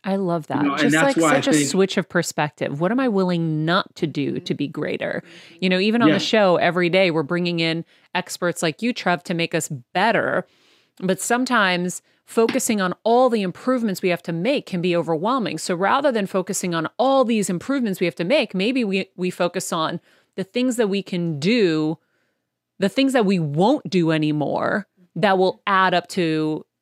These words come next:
Speaker 1: to better results. Like, even this morning, I was thinking, "Wow, I wonder how quitting soda has affected me," right? That was something I was willing not to do anymore.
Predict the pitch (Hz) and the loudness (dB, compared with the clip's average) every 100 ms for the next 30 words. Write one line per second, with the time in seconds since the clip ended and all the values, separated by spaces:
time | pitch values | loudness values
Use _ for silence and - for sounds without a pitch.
0 | - 190 165 151 - - 160 180 165 165 | -8 -2 -2 -2 -8 -18 -6 -2 0 0
1 | 160 156 - 180 202 185 185 - 180 175 | 0 -2 -4 -4 -2 0 -2 -2 -2 0
2 | 170 160 - 160 160 156 - _ _ - | -2 -2 -4 -6 -4 -6 -10 _ _ 0
3 | 311 196 190 220 330 381 - 196 175 170 | 2 4 2 0 -2 -4 -2 2 2 4
4 | 170 - _ _ _ _ - - 185 175 | 2 -2 _ _ _ _ -8 0 0 0
5 | 170 - 208 190 - - - 175 160 - | -2 0 0 0 -2 -6 -6 -4 -4 -4
6 | 139 - 143 - - - - _ _ _ | -6 -6 -10 -8 -10 -12 -16 _ _ _
7 | _ _ - 160 185 220 175 185 208 202 | _ _ -6 0 0 0 -2 -2 -2 0
8 | 190 180 185 175 170 170 175 175 - - | 0 0 0 0 0 0 0 0 -2 -4
9 | 180 214 185 151 156 - - 147 214 | -2 0 0 -2 -4 -4 -2 -2 -4